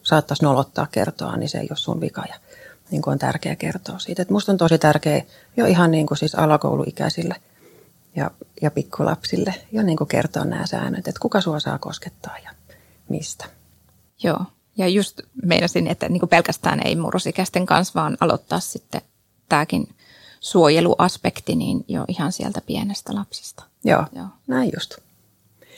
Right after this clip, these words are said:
Speaker 1: Ja toki se on myös sitten vielä uudestaan niin kuin teinien kanssa tärkeää, että, että muistathan, että jos joku koskee sua, niin heti sanot ei ja lähet pois ja tuu kertoo vaikka mulle tai kelle tahansa muulle.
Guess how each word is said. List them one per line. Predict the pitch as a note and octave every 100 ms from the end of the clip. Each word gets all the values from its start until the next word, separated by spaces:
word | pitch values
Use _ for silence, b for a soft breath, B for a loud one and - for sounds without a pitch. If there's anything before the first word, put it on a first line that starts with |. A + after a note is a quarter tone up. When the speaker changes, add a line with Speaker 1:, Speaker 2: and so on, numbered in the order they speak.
| b _
Speaker 1:
Ja | G#3
toki | G#3 G#3
se | G#3
on | F#3
myös | F3 E3+
sitten | - - E3 -
vielä | E3 G3 -
uudestaan | F#3 F#3 F3+ F#3+ F#3+
niin | G3+
kuin | G#3
teinien | D3+ D3 C#3 C3+
kanssa | - B2+ -
tärkeää, | - - E3+ - E2+ -
että, | F3+ F#3+ F#3+ b b b b b -
että | - - -
muistathan, | A3+ A#3+ A3+ F3+ - C3 B2
että | - D3
jos | C#3
joku | A#2+ -
koskee | F#2+ - - - -
sua, | - - -
niin | F#3 - _ F#3
heti | F3+ D#3
sanot | - - - -
ei | - -
ja | -
lähet | E3 D#3 -
pois | E3 D#3+
ja |
tuu | F#3+
kertoo | F#3 - - - -
vaikka | F3 -
mulle | E3 E3+ F3+ -
tai | F#3+ F#3
kelle | F#3+ F#3 -
tahansa | - F#3+ G3
muulle. | F#3+ F3+ F3+ F#3